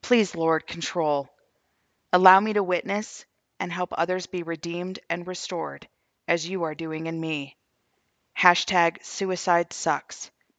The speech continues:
Hashtag suicide awareness. Hashtag mental health awareness. March twenty-eighth,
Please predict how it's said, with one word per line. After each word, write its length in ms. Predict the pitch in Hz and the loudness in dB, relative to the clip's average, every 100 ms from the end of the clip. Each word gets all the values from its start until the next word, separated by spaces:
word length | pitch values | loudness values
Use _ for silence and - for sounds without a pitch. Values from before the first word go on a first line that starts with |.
| _ _ _ - | _ _ _ 4
Hashtag 520 | 185 175 - 175 - | 4 4 2 0 0
suicide 540 | - 190 180 190 175 | -4 -2 2 6 6
awareness. 680 | 175 175 185 160 143 - - _ _ _ _ _ _ _ - | 6 2 0 -2 -6 -14 -18 _ _ _ _ _ _ _ 2
Hashtag 560 | 180 - - 170 160 - - | 4 4 0 0 0 -4 -4
mental 340 | 170 170 170 | -2 -2 -4
health 320 | 160 170 151 | 0 0 0
awareness. 600 | 151 143 139 135 - - - _ _ _ _ _ _ _ _ _ _ _ - | -4 -6 -6 -8 -14 -16 -18 _ _ _ _ _ _ _ _ _ _ _ 2
March 380 | 175 196 - - | 4 4 2 -2
twenty-eighth, 680 | 220 208 185 156 - - | 0 0 0 -4 -6 -16